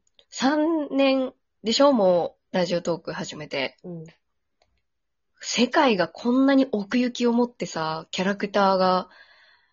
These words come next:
Speaker 1: もう、なんていうのかな、いて、世界観が広がって、夢がさ、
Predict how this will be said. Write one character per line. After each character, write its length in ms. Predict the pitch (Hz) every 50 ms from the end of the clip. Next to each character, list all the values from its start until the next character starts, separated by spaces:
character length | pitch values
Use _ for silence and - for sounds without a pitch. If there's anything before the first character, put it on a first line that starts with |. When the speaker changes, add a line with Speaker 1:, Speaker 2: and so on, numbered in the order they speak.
| _ _ _ -
Speaker 1:
も 440 | 185 185 180 165 160 156 - - _ _ _ _ _ _ _ _ _ _ _ _ _ _ _ _ _ _ _ _ -
う、 40 | 190
な 120 | 190 190
ん 100 | 185 185
て 80 | 185 180
い 20 |
う 40 | 170
の 100 | 165 160
か 120 | - - 160
な、 340 | 156 151 151 147 - - _ _ _ _ _ _ _
い 180 | - 180 170 _
て、 480 | - 202 196 190 175 165 151 - - _ _ _ _ _ _ _
世 180 | - - 226 214
界 200 | - 240 226 208
観 220 | 208 190 170 160
が 60 | 160
広 280 | 165 - 180 175 170 160
が 60 | 170 165
っ 100 | - _
て、 200 | _ - 170 170
夢 340 | 175 180 202 202 214 226 208
が 120 | 185 180
さ、 460 | 175 - 175 160 156 156 156 147 -